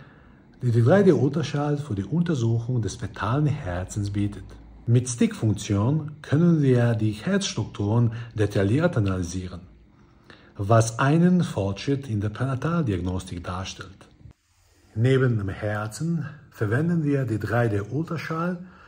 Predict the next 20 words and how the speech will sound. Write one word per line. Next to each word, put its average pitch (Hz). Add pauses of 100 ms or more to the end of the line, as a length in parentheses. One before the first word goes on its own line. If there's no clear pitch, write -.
(260)
bei 120
der 131
Untersuchung 165
der 117
Bauchstrukturen, 117 (320)
insbesondere 131
der 117
Nieren. 110 (240)
Diese 202
Technologie 107
ermöglicht 110
es 131
uns, 139 (320)
ein 127
Volumenbild, 120
äh, 98
der 95
Nieren 123
zu -
erhalten, 101